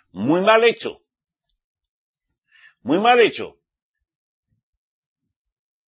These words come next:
Eso no es una verdadera escritura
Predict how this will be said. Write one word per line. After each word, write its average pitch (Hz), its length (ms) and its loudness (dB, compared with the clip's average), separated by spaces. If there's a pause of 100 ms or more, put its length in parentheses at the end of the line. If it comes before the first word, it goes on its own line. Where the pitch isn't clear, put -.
(260)
Eso 120 300 -4
no 180 220 -2
es 202 200 -6
una 156 220 0
verdadera 110 600 -4
escritura 92 880 -8